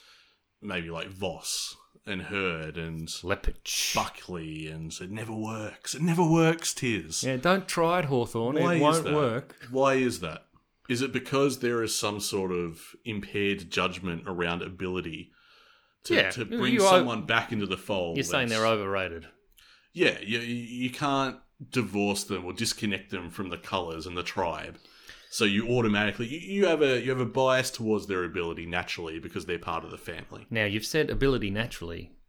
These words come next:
Speaker 2: I'm gonna switch that and call it natural ability.
Speaker 1: <laughs> Yeah.
Speaker 2: Okay?
Speaker 1: Yeah, well done.
Speaker 2: And I'm gonna say that natural ability is something that coaches shouldn't have.
Speaker 1: Okay, go on.
Speaker 2: The best coaches don't have that natural ability.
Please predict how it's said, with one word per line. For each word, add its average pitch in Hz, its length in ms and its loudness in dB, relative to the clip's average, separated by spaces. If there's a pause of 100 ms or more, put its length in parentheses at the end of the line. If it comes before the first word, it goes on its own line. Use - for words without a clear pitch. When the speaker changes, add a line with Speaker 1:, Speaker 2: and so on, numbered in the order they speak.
Speaker 2:
I'm 135 200 4
gonna 117 240 0
switch - 400 -4
that 90 220 -4
and 95 120 -8
call 101 220 -4
it - 100 -10
natural 113 480 -2
ability. 107 760 -2
Speaker 1:
<laughs> - 60 -20 (300)
Yeah. 113 80 -4
Speaker 2:
Okay? 110 320 4
Speaker 1:
Yeah, 156 80 2
well 139 220 0
done. 120 180 0
Speaker 2:
And 127 140 6
I'm 156 160 4
gonna 139 240 4
say 107 540 0 (200)
that 107 180 0
natural 180 460 0
ability 104 760 -2 (380)
is 110 160 -6
something 120 460 -4
that - 320 -8
coaches 123 560 -2 (420)
shouldn't 117 480 -2
have. - 460 -8 (720)
Speaker 1:
Okay, 127 320 -2
go 117 300 0
on. 135 100 -4 (120)
Speaker 2:
The 127 60 -2
best 143 340 4
coaches 117 380 0
don't 110 300 -2
have 95 300 -4
that 95 240 -4
natural 90 400 -8
ability. 80 520 -12